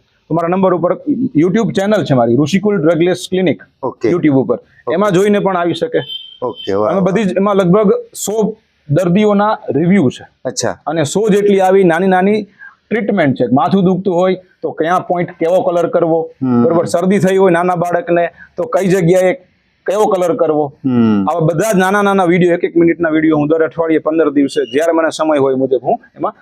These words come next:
Speaker 1: અપલોડ કરતો રહું છું.
Speaker 2: જી, જી. એટલે લોકો, અ, તમારી જે ચેનલ છે એ, એનું રિપીટ થોડું નામ કરી દો એટલે એ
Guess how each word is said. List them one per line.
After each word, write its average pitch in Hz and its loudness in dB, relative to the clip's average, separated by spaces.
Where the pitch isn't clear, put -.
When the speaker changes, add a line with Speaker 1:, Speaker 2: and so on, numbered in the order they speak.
Speaker 1:
અપલોડ 160 0
કરતો 139 -2
રહું 101 0
છું. - -8
Speaker 2:
જી, 104 0
જી. 95 0
એટલે 131 0
લોકો, 135 0
અ, 127 0
તમારી 131 -2
જે 123 2
ચેનલ 139 2
છે 147 -2
એ, 123 2
એનું 131 4
રિપીટ 127 -4
થોડું 131 0
નામ 131 -2
કરી 139 -2
દો 131 2
એટલે 123 0
એ 123 4